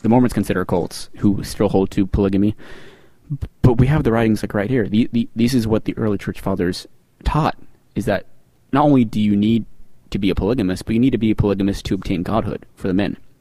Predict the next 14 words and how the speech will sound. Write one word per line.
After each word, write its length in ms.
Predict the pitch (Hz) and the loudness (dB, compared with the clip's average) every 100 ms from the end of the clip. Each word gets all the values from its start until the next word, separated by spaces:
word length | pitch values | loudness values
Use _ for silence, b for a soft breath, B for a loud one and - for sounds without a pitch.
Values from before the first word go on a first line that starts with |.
| _ - | _ 0
That, 200 | 117 113 | 0 2
that 100 | 113 | 2
is 100 | 104 | 2
one 140 | 107 | 2
of 80 | 98 | 0
the 20 | |
requirements 540 | 98 - 110 101 87 - | -2 0 0 2 -2 -2
to 140 | 104 | 0
obtain 360 | 92 - 110 101 | 0 0 -2 0
the 60 | 92 | -2
highest 320 | 107 98 - | -2 -4 -2
level 280 | 101 92 80 | -2 0 -2
of 160 | 85 - b b b b - | -4 -10 b b b b 0
godhood. 480 | 117 139 95 90 | 2 2 2 0